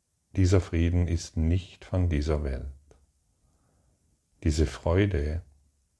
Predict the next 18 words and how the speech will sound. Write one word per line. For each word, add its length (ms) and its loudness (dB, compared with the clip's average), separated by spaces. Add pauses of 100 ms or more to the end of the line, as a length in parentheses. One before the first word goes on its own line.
(140)
ist 260 -4
nicht 320 0
von 220 -2
dieser 280 0
Welt. 300 -6 (3750)
Es 100 0
ist 320 -2 (1600)
von 220 2
dem 180 4
Frieden, 760 0 (840)
von 180 -2
dem 160 2
ich 120 0
jetzt 300 2
spreche, 640 -4 (320)
jenseits 800 0
dieser 320 -4
Welt, 440 -2